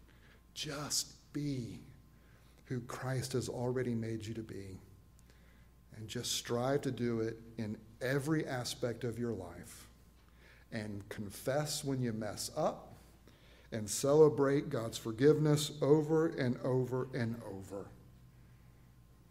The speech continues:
Beloved, go out there and worship and witness, because everyone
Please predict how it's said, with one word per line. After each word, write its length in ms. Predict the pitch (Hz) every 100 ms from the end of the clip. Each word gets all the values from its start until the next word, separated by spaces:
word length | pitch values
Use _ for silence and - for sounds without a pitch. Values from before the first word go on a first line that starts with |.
| - - -
Beloved, 340 | - 117 110 113
go 220 | 127 165 117
out 340 | 135 135 -
there 500 | - 127 131 170 190 - - - - - - - - - - - - - - - 107
and 220 | 101 98
worship 540 | 127 131 - 151 -
and 180 | 147 127
witness, 600 | 104 - - - - - - - - - - - - - - - - - - - -
because 340 | - 101 98 - -
everyone 600 | 143 104 95 95 -